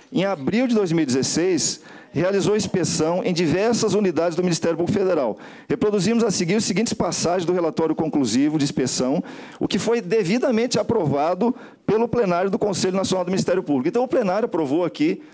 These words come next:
para os órgãos da administração superior do Ministério Público Federal, determinação ao Conselho Superior do Ministério Público Federal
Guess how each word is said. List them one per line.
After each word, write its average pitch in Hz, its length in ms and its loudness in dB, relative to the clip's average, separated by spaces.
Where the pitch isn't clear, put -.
para 156 60 2
os 127 120 0
órgãos 196 340 2
da 170 80 2
administração 147 580 -2
superior 131 340 0
do 123 60 2
Ministério 123 340 0
Público 123 180 0
Federal, 131 440 2
determinação 202 840 0
ao 220 80 -2
Conselho 196 460 0
Superior 190 340 0
do 185 60 0
Ministério 190 380 0
Público 202 260 0
Federal 185 540 0